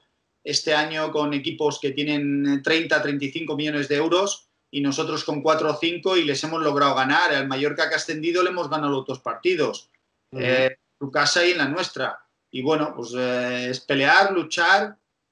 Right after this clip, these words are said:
Speaker 1: y, y, bueno, mi objetivo a la hora de hacer el Fuenlabrada todos los años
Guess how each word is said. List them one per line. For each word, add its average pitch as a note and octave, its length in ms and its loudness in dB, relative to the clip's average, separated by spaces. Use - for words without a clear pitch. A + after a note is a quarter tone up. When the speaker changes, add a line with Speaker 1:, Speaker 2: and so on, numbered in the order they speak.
Speaker 1:
y, C#3 480 -6
y, C3+ 320 -4
bueno, C#3 300 -2
mi C3+ 160 -4
objetivo D#3+ 640 2
a D#3+ 60 6
la D#3+ 100 4
hora E3 120 2
de D#3 80 2
hacer E3 180 -4
el D#3+ 140 -4
Fuenlabrada D#3+ 560 0
todos D#3+ 140 -4
los D3+ 180 -6
años F3+ 520 -6